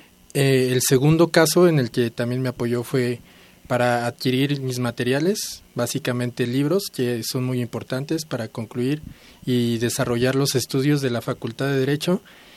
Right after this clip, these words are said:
Y en el tercer caso, que creo que también es muy importante como estudiante,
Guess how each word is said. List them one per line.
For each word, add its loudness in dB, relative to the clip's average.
Y 2
en 2
el 0
tercer 2
caso, 6
que -4
creo -2
que 0
también -2
es -2
muy 0
importante -2
como -2
estudiante, -4